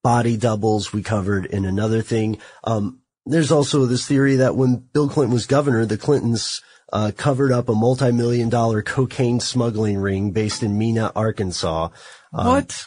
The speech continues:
Speaker 1: yeah.
Speaker 2: I haven't even heard of that.
Speaker 1: Reverend Jerry Falwell, uh, distributed a thing about it called the Clinton Chronicles.
Speaker 2: Oh my gosh.
Speaker 1: I know. It's all over the place.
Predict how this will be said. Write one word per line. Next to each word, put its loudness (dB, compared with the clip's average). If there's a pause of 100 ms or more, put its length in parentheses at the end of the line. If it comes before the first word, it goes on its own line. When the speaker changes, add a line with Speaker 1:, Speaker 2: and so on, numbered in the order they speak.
Speaker 1:
yeah. 4
Speaker 2:
I -2
haven't 2
even 6
heard 2
of 2
that. 2
Speaker 1:
Reverend 4
Jerry 4
Falwell, 0 (200)
uh, -2
distributed -4
a -2
thing -4
about -2
it -6
called -4
the -8
Clinton -4
Chronicles. -6 (640)
Speaker 2:
Oh -10
my -12
gosh. -14
Speaker 1:
I 0
know. 0 (120)
It's -4
all 4
over 0
the -4
place. -6